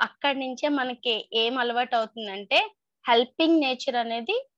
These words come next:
మనకు అలవాటు అవుతుంది. ఓకేనా పిల్లలు? So మనం ఈ శిష్యురాలి దగ్గర నుంచి మనం ఏం నేర్చుకోవచ్చు అంటే one or two good things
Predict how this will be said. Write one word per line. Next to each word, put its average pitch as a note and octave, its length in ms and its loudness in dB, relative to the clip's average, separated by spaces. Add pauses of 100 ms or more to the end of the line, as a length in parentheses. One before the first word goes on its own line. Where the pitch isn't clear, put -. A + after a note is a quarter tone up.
(140)
మనకు D4+ 260 -2
అలవాటు B3 360 0
అవుతుంది. F#3+ 400 -4 (300)
ఓకేనా F4 280 2
పిల్లలు? D4 440 2 (460)
So D4 140 6
మనం C4 460 0 (380)
ఈ C#4+ 240 0
శిష్యురాలి C#4 760 0
దగ్గర G#3+ 340 -4
నుంచి G3+ 320 -6
మనం A#3 280 -4
ఏం A3+ 220 -2
నేర్చుకోవచ్చు A#3+ 640 -8
అంటే A3 500 0 (960)
one A#3 100 6
or C#4 240 6
two E4 460 2 (440)
good B3 160 2
things C#4+ 340 0